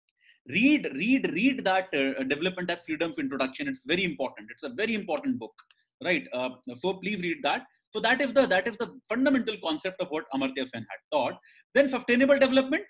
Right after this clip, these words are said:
very, very highly used and abused term. We all know that. Remember the F D Gs, Sustainable Development Goals and all that. So the idea is that we should not just develop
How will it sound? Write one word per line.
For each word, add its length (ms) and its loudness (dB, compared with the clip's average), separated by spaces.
very, 200 2
very 220 0
highly 260 0
used 360 0
and 120 2
abused 420 -4
term. 260 -2
We 120 -2
all 200 -2
know 220 -2
that. 200 0
Remember 340 2
the 140 2
F 120 -6
D 140 -4
Gs, 320 0
Sustainable 440 -6
Development 520 -4
Goals 240 -2
and 100 -2
all 200 0
that. 180 2
So 400 0
the 60 0
idea 320 2
is 80 -4
that 160 -2
we 100 -4
should 200 -4
not 240 -6
just 160 -2
develop 300 0